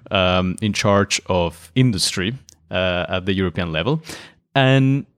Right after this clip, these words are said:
I recently discovered that he has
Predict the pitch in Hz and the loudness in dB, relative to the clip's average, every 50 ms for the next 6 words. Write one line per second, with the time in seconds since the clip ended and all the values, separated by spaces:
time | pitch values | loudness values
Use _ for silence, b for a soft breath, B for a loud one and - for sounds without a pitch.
0 | _ _ _ 117 131 160 165 185 220 - 269 247 - 233 208 185 156 - - 190 | _ _ _ 2 2 2 2 2 2 0 0 0 2 2 2 2 2 2 0 0
1 | 220 220 165 120 110 127 151 165 151 143 156 151 151 151 143 135 - - - - | -2 0 0 0 0 0 -2 -6 -4 0 2 4 4 2 2 -2 -6 -10 -6 -2
2 | 190 196 214 214 190 - - 175 165 165 139 107 92 78 - - - - - | 0 2 2 0 0 0 0 2 2 4 4 2 2 0 0 -2 -2 -2 -4